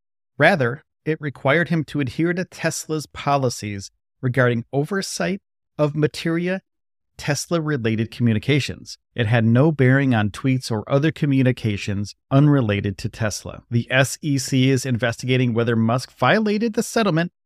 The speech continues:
with tweets in November of twenty twenty-one asking Twitter followers if he should sell ten percent of his Tesla stock.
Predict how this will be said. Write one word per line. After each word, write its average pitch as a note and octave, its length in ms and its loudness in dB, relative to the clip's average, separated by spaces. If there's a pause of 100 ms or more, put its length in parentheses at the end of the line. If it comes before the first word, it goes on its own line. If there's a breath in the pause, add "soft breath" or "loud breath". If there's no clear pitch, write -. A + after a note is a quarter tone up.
(180)
with G3+ 200 4
tweets - 400 -2
in D#3 220 4
November C3 800 2 (300)
of C3 120 -2
twenty F#3 360 0
twenty-one F3+ 640 -2 (100)
asking B2+ 320 -4
Twitter C4+ 300 -4
followers A2+ 640 0 (240)
if C3+ 160 0
he G#3 140 2
should A3 280 -2
sell C#3 280 -2
ten C3+ 280 -2
percent B2 380 -2
of A2+ 160 -6
his A#2 220 -6
Tesla G#2+ 420 -4
stock. - 440 -12